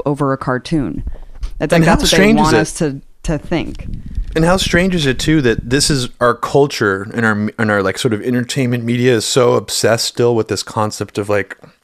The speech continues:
Speaker 2: an Arab or a Muslim guy strapping a bomb to himself and blowing himself up in, in America, when how often does, like, the, our entertainment culture touch mass shootings that are done by white
Speaker 1: Yeah.
Speaker 2: people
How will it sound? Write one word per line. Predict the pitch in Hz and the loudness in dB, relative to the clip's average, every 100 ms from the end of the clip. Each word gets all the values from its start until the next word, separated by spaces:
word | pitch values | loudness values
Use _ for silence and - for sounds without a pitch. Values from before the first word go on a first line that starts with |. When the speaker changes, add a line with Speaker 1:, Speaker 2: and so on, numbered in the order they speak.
| _ _ _ _ - | _ _ _ _ -12
Speaker 2:
an | - | -6
Arab | 104 107 107 104 95 | 0 4 4 4 2
or | 95 | 0
a | |
Muslim | 98 107 104 | 0 -2 -2
guy | 107 104 | 0 0
strapping | - 120 104 104 | 0 -2 -2 -2
a | 101 | -4
bomb | 101 98 101 | 0 0 0
to | - | -4
himself | 107 104 104 - | -6 -2 -2 -2
and | 98 | -6
blowing | 98 104 | -4 -2
himself | 101 - 98 104 | -4 -4 -4 -2
up | 107 107 | -4 -4
in, | 101 - | -8 -6
in | 107 | -4
America, | 107 101 107 117 131 131 - - - - - _ | -2 0 -2 0 0 -2 -6 -20 -20 -20 -20 _
when | - 127 120 113 - _ _ _ - | -2 2 2 0 -4 _ _ _ -8
how | 120 165 185 | 0 2 4
often | 127 165 165 139 | 4 2 0 0
does, | 120 110 107 | 0 -2 -2
like, | 117 113 | -2 0
the, | 123 | -2
our | - 120 123 | 0 0 0
entertainment | 123 127 - 131 123 - | -2 -4 -2 -2 -2 -2
culture | 123 113 120 113 | -2 -2 -2 -4
touch | - - 143 - - - - _ _ _ - | -4 -2 0 0 -6 -8 -12 _ _ _ -2
mass | 127 120 - | 0 0 -2
shootings | - 165 110 87 90 - - _ _ _ _ _ _ | -6 -4 -6 -8 -12 -16 -20 _ _ _ _ _ _
that | 117 113 | 0 2
are | |
done | 113 131 | 2 0
by | 117 | 0
white | 107 107 | 2 2
Speaker 1:
Yeah. | 127 151 | 2 0
Speaker 2:
people | 123 101 98 95 | -4 -4 -6 -6